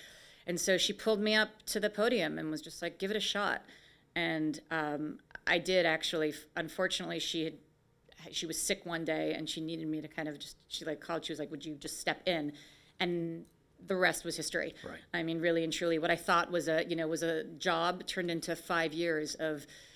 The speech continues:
Speaker 1: you know, packed classes, celebrities, loyal, I mean, I had clients who would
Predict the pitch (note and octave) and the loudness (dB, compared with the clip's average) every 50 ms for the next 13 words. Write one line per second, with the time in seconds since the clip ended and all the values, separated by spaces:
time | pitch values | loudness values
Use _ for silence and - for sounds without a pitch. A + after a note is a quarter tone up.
0 | - _ - D#3+ D#3 D3+ - - - - F3 E3 - - - - - F3+ E3+ E3+ | -16 _ -6 -4 -4 -4 -4 -4 -2 0 0 0 0 -4 -14 -6 -2 0 0 2
1 | E3 - - D#3 D3 D3 C#3+ D3 - - - D#3+ F#3 G#3 G#3+ G#3 F3 F3+ F#3 F#3 | 0 0 0 -2 -2 -2 0 0 -2 -2 0 0 2 4 4 4 2 2 0 0
2 | E3+ E3 E3 D#3+ D3+ D3+ D#3 D3+ - - - - - - - _ - D3+ D3+ G3 | 2 2 2 2 0 0 -2 -4 -6 -8 -12 -16 -16 -18 -18 _ -12 -4 0 4
3 | G3+ G#3+ A3 A3 G3+ G3+ F#3+ - - F#3 F3+ E3+ - F#3 F#3+ F3+ F3 - - - | 6 6 8 8 8 6 4 2 2 -2 -2 0 2 2 2 2 0 -4 -14 -20
4 | _ _ _ _ _ - - - - G3+ G#3+ A3+ F#3 D#3+ - - D#3 E3 | _ _ _ _ _ -20 -18 -8 -2 0 2 2 2 0 -2 -4 -6 -6